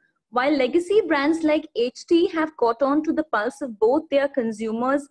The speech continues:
and customers, advertisers who are happy to explore their integrated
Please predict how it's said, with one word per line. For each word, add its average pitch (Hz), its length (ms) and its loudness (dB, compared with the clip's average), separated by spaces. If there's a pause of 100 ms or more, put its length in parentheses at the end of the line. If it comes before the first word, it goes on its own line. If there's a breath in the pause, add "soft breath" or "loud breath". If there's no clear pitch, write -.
and 240 260 -4
customers, 233 760 -2 (400)
advertisers 320 920 0
who 294 140 0
are 294 80 0
happy 285 400 -2
to 349 100 2
explore 285 460 0
their 302 160 0
integrated 269 600 -2